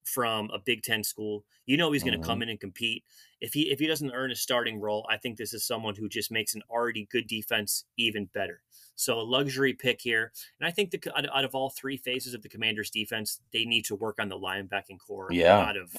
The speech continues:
Speaker 1: out of all that.
Speaker 2: Yeah, I don't know if I would call that a luxury pick. So Jack Campbell in this mock where I j-, in my mock where I just took Weipler, went one pick before us to the Patriots. But
Speaker 1: Okay.
Speaker 2: I would like that. I would, I would like that pick a lot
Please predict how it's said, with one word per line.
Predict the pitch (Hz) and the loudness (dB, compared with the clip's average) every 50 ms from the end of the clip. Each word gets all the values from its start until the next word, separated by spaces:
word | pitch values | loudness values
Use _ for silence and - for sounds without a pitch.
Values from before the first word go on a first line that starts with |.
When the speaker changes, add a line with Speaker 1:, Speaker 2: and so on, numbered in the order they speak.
| - - | -10 -8
Speaker 1:
out | 107 101 98 | -8 -8 -6
of | 98 | -6
all | 95 90 90 90 | -8 -8 -10 -12
that. | 92 95 - _ _ _ _ _ _ _ _ _ _ _ _ - | -14 -16 -18 _ _ _ _ _ _ _ _ _ _ _ _ 2
Speaker 2:
Yeah, | - 90 101 107 101 | 8 12 12 12 12
I | 90 | 12
don't | 95 104 | 12 10
know | 104 104 | 10 10
if | 101 - | 10 10
I | 104 90 | 10 10
would | 87 101 - | 10 8 6
call | - 80 73 | 6 6 6
that | 71 78 80 | 6 6 2
a | 73 | 2
luxury | 76 76 73 73 76 71 76 | 2 2 0 0 -2 -4 -2
pick. | - 82 78 | -2 -4 -2
So | - 87 | 0 0
Jack | 80 76 90 92 107 - | 4 10 10 10 10 10
Campbell | - - 101 98 95 95 92 90 | 8 6 8 8 8 8 8 8
in | 85 80 82 82 | 6 6 4 4
this | 85 82 80 - | 4 4 4 6
mock | 82 80 82 80 76 - - - | 8 8 10 10 8 6 4 4
where | 82 78 | 8 8
I | 73 78 76 - _ - | 8 8 6 2 _ -10
j-, | - 78 78 - - - | -4 -2 -2 -2 0 -2
in | 78 78 | -2 0
my | 78 78 80 82 | 4 6 6 6
mock | 78 76 78 - - | 6 4 2 2 4
where | 78 | 2
I | 76 76 | 2 2
just | 73 76 - | 0 -4 -2
took | - 82 76 - | -2 -2 2 6
Weipler, | 76 78 80 78 - 80 76 73 73 - - - | 8 8 8 8 6 2 2 2 2 0 -6 -8
went | - - 73 69 76 80 80 78 73 - _ - | -8 -6 -4 0 2 2 2 2 0 -4 _ -4
one | - 78 80 82 82 82 | 2 6 6 6 6 6
pick | - 87 80 - - | 4 2 2 2 4
before | - - - - 82 82 78 73 | 2 2 4 6 6 6 8 8
us | 69 69 - - - - | 6 6 2 -2 -8 -6
to | - - 80 78 76 | -2 -2 0 0 0
the | 78 | -2
Patriots. | 80 - 80 78 - - - 73 - - | 0 0 0 0 0 -2 -4 -2 0 0
But | - 143 | 4 6
Speaker 1:
Okay. | 131 131 | 8 8
Speaker 2:
I | 87 | 8
would | 85 87 - | 8 6 6
like | 80 80 - - | 6 6 6 6
that. | 80 78 76 - - | 6 6 6 4 0
I | - 78 | 2 4
would, | 82 87 - - | 4 4 4 6
I | - 87 85 | 8 8 8
would | 85 85 | 8 8
like | 82 82 82 - | 8 8 8 8
that | - 82 78 - | 6 4 4 4
pick | - - | 2 -2
a | - - | 2 6
lot | 71 78 80 - - - | 10 10 10 8 6 0